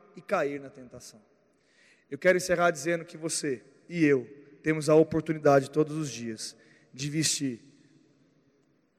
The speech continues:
naquilo que Deus nos deu com grande alegria.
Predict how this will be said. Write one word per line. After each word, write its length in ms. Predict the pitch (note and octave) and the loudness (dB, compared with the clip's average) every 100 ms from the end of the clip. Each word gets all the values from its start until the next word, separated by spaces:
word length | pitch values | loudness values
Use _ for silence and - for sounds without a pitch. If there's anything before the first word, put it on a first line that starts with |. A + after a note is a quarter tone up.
| _ _ _ _ | _ _ _ _
naquilo 300 | C#3+ C3+ D#3 | -4 2 4
que 140 | D3 D3 | 4 0
Deus 320 | - D#3 D3 | 6 6 6
nos 160 | D3 B2+ | 0 2
deu 300 | C#3 A#2+ A2 - - - - - _ _ _ _ _ _ _ _ _ _ _ _ _ | 4 4 0 -18 -20 -20 -20 -20 _ _ _ _ _ _ _ _ _ _ _ _ _
com 300 | - D#3+ E3+ | -12 -10 -8
grande 480 | D3+ F3+ F3+ F3+ D3+ | 2 8 10 8 6
alegria. 560 | D3 C#3+ C#3 C3+ A#2 | 2 0 -4 -8 -8